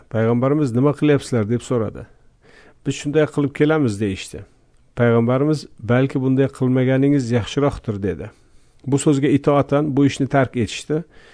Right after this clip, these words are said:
Shu yili xurmo hosil bermadi. Bu holatni payg'ambarimizga eslatganlarida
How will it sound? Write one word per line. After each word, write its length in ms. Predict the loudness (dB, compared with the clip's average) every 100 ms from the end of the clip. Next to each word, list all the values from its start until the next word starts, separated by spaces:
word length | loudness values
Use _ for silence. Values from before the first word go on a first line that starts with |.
| -20 -20 _ -14
Shu 200 | -2 2
yili 240 | 4 4 2
xurmo 260 | 0 0 0
hosil 360 | 0 -2 0 2 2
bermadi. 440 | 2 0 -6 -10 -18 _ _ _ _ _
Bu 140 | -2 0
holatni 460 | 2 2 0 -2
payg'ambarimizga 720 | -2 0 0 0 0 -2 -2
eslatganlarida 920 | -2 -2 -4 -4 -4 -4 -2 -4 -6